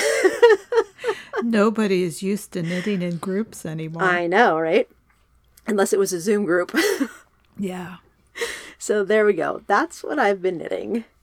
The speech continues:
Speaker 1: We would like to thank our sponsor for the month, Lolo Body Care. Have you heard that Lolo Body Care moved lock, stock, and barrel? They moved from the Pacific Northwest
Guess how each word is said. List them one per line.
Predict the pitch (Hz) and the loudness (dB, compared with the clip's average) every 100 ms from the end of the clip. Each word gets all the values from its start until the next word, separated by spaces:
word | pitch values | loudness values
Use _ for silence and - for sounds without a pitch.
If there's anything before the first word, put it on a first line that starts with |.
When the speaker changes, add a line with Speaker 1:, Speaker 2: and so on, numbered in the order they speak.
| _ _ _ _ - | _ _ _ _ 2
Speaker 1:
We | 403 | 4
would | 285 190 | 4 0
like | 170 - | -6 -6
to | |
thank | - 165 156 - | -10 -10 -10 -10
our | 175 | -10
sponsor | - - 160 151 180 | -10 -6 -6 -4 -8
for | 190 208 | -6 -4
the | 220 | -2
month, | 247 349 - - | -2 -4 -6 -12
Lolo | 180 160 165 202 254 | -6 -4 -2 -4 -2
Body | 247 330 392 | -2 0 -2
Care. | - - 95 - _ _ _ _ _ - | -2 -6 -6 -10 _ _ _ _ _ -2
Have | 233 | -2
you | 208 | 0
heard | 185 180 262 - | -2 -2 -4 -4
that | 202 185 | -4 -2
Lolo | 175 185 | -2 -2
Body | 175 170 180 | -4 -6 -6
Care | - 185 | -4 -4
moved | 170 175 196 165 | -4 -2 -4 -4
lock, | 165 196 - | -8 -8 -10
stock, | - 190 - | -6 -6 -6
and | 175 | -10
barrel? | 156 160 180 277 _ _ _ _ _ _ | -4 -2 -2 -6 _ _ _ _ _ _
They | 220 | -2
moved | 262 269 262 240 | 0 0 -2 -8
from | 202 | -8
the | 185 | -8
Pacific | 170 - 233 226 - | -10 -6 -4 -4 -6
Northwest | 226 196 214 285 330 - | -4 -4 -2 -4 -6 -16